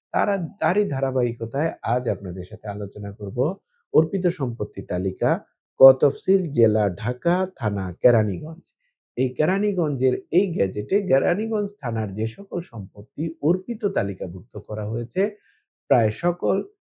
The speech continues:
আহ, তালিকা এখানে রয়েছে। আর এই তালিকাটা করা হয়েছে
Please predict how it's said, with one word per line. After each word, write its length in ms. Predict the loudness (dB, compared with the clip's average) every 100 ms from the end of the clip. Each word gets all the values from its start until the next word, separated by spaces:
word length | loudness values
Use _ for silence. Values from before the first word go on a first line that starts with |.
| _
আহ, 280 | -2 0 -2
তালিকা 380 | -2 -2 0 0
এখানে 300 | 0 0 0 4
রয়েছে। 480 | 6 4 2 -2
আর 220 | 0 0 -2 0
এই 140 | 0
তালিকাটা 540 | 4 2 2 0 -2 -2
করা 260 | -2 -2
হয়েছে 360 | 0 -2 -4